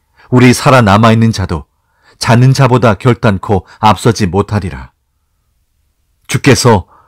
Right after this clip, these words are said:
호령과 천사장의 소리와 하나님의 나팔로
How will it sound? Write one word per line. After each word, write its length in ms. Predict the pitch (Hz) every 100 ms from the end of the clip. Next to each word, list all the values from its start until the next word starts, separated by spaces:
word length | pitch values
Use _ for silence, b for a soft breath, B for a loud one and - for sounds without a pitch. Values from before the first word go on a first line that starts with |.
| b
호령과 720 | - 143 135 131 113 113 95 78
천사장의 560 | - 139 139 131 127 123
소리와 420 | 123 87 73 65 b b b b b
하나님의 460 | 160 147 139 131
나팔로 640 | 95 110 - 107 95 85 -